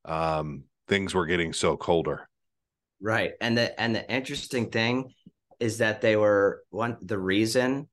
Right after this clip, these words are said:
Speaker 2: that th-, they believed that the planet was getting cooler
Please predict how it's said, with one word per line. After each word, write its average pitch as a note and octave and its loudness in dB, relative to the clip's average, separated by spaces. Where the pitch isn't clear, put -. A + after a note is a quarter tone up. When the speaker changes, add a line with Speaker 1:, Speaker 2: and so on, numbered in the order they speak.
Speaker 2:
that A2 -2
th-, G2+ -12
they G#2 2
believed G#2 -2
that G2+ 0
the F#2 -4
planet G2+ -6
was - -6
getting F#2 0
cooler A2 0